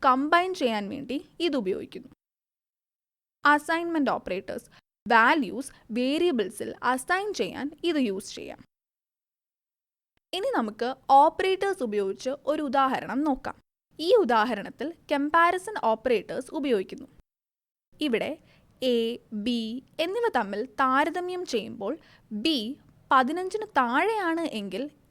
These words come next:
if സ്റ്റേറ്റ്മെന്റ് പ്രിന്റ് ചെയ്യും, അല്ലെങ്കിൽ else സ്റ്റേറ്റ്മെന്റ് പ്രിന്റ് ചെയ്യും. ഇതിൽ and ഓപ്പറേറ്റർ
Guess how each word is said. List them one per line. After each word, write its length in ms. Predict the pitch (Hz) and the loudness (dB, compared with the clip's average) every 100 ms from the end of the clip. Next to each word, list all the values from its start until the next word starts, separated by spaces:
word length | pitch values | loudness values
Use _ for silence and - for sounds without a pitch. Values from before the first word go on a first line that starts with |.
| 262 | -2
if 80 | 240 | -2
സ്റ്റേറ്റ്മെന്റ് 880 | - - 226 - 190 240 - - - | -4 -2 -2 -2 -4 -6 -6 -12 -8
പ്രിന്റ് 260 | 339 339 - | -4 -4 -4
ചെയ്യും, 300 | 185 214 - _ - | -6 -6 -16 _ 2
അല്ലെങ്കിൽ 540 | 349 370 220 196 247 - _ - 339 | 4 4 2 -2 -8 -10 _ 0 2
else 340 | 440 - - | 2 -2 -12
സ്റ്റേറ്റ്മെന്റ് 680 | - 269 226 - 214 254 - _ | -10 -4 -4 -6 -6 -6 -6 _
പ്രിന്റ് 260 | - 320 302 | -4 -2 -2
ചെയ്യും. 240 | - - - _ _ _ _ _ _ _ _ _ _ - | -6 -10 -20 _ _ _ _ _ _ _ _ _ _ -4
ഇതിൽ 300 | 339 220 220 - - 311 | 0 0 -2 -2 2 4
and 280 | 453 554 - | 2 -2 0
ഓപ്പറേറ്റർ 760 | 220 226 - 220 185 - 185 | 2 2 2 0 -2 -6 -6